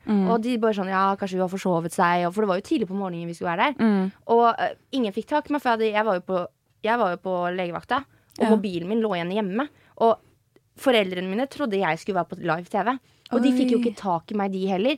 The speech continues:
Speaker 1: Nei.
Speaker 2: Så folk trodde det hadde skjedd noe alvorlig med meg.
Speaker 1: Jeg husker det. Det var kjempemange. Jeg prøvde jo å kontakte deg, jeg
Speaker 2: Sto
Speaker 1: også.
Speaker 2: på Jodel at jeg hadde tatt selvmord og sånn, vet du.
Speaker 1: <laughs>
Speaker 2: Det, jeg kødder ikke.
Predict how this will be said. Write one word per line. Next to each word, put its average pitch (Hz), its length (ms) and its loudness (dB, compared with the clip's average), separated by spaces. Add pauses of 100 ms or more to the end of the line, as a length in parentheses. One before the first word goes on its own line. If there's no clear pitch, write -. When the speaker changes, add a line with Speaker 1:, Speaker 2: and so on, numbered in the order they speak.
(140)
Speaker 1:
Nei. 214 160 0
Speaker 2:
Så 220 80 2
folk 254 240 0
trodde 247 340 -4
det 175 100 -8
hadde 175 140 -4
skjedd 170 320 -6
noe 170 240 -2
alvorlig 165 400 -2
med 175 80 -4
meg. 269 200 -2
Speaker 1:
Jeg 214 180 6
husker 220 360 2
det. 190 200 2
Det 190 80 4
var 208 80 4
kjempemange. 175 540 2
Jeg 185 120 4
prøvde 240 200 6
jo 180 80 6
å - 20 -14
kontakte 247 320 2
deg, 170 160 6 (180)
jeg 165 80 4
Speaker 2:
Sto - 160 4
Speaker 1:
også. 233 140 10
Speaker 2:
på 294 140 6
Jodel 214 400 0
at 262 100 -2
jeg 247 80 2
hadde 233 120 2
tatt 269 140 0
selvmord 180 600 0
og 170 80 4
sånn, 254 160 8
vet 440 100 0
du. 466 340 0
Speaker 1:
<laughs> - 140 -8
Speaker 2:
Det, 269 140 6
jeg 320 140 2
kødder 208 340 -2
ikke. 302 240 0